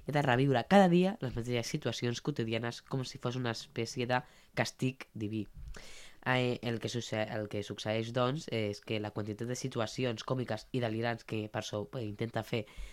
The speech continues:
el nostre protagonista per sobreviure en aquest bucle temporal, eh, són molt gracioses i, a més,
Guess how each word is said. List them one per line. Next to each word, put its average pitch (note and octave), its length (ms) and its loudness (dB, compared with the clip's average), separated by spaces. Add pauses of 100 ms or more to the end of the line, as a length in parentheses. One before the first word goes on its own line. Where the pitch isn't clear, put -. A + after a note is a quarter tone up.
(160)
el B2+ 140 2
nostre B2 240 0
protagonista A2+ 480 -2
per A2 100 0
sobreviure A2+ 600 -2
en A2 80 -4
aquest A#2 240 -2
bucle A#2 180 -2
temporal, A#2 460 0 (500)
eh, B2 300 2
són A2 240 -2
molt A#2+ 240 2
gracioses A2+ 560 0
i, A2+ 80 2
a A2 80 -2
més, A2+ 240 -2